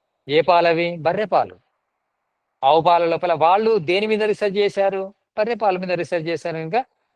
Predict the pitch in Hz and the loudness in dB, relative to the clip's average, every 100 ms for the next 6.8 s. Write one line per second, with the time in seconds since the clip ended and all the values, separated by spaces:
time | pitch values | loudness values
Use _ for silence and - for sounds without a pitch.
0 | _ 156 185 190 196 185 180 185 180 175 | _ 2 4 4 4 2 0 0 2 4
1 | 175 175 170 226 202 - 170 180 196 190 | 2 0 0 -2 -2 -2 0 2 2 0
2 | 190 190 190 190 202 180 175 208 196 170 | 0 0 0 0 0 0 2 2 -2 -4
3 | 156 127 120 123 117 117 117 _ _ _ | -4 -4 -4 -4 -8 -14 -16 _ _ _
4 | _ _ _ _ _ _ 143 139 117 135 | _ _ _ _ _ _ -10 -8 -6 -4
5 | 147 139 214 294 _ - 139 - 151 117 | -2 -2 -2 -6 _ -10 -8 -4 -4 -4
6 | 151 220 214 - 226 165 110 | -4 -2 -2 -4 0 0 -2